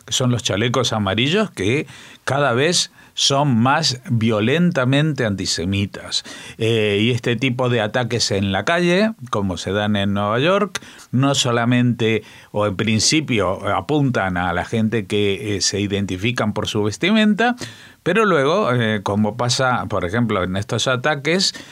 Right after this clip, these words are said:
si alguien entra en una sinagoga, aunque vaya con una gorra de béisbol, o está en la casa de un rabino, está con alguien que está vestido así,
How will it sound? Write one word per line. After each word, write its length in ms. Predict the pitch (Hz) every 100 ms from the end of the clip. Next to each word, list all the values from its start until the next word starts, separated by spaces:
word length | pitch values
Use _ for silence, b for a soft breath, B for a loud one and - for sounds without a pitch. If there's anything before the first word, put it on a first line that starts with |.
| B
si 220 | - - 110
alguien 340 | 131 135 131
entra 480 | 143 135 135 127 123
en 120 | 127
una 180 | 139 131
sinagoga, 600 | 139 131 143 170 156 139
aunque 440 | 127 117 101 98
vaya 680 | 107 139 143 127 123 113 107 104 98
con 140 | 110
una 200 | 117 123
gorra 280 | 135 147 147
de 140 | 156
béisbol, 580 | 175 190 175 202 240 247 B B B B B
o 140 | 117
está 180 | 120 156
en 60 | 143
la 120 | 123
casa 280 | 139 147 135
de 80 |
un 120 | 139 135
rabino, 640 | 143 175 175 131 139 127
está 340 | 107 - 127
con 300 | - 127 120
alguien 640 | 123 165 180 131 120 95 92
que 80 |
está 240 | 90 - 110
vestido 420 | 107 107 143 135
así, 240 | 127 180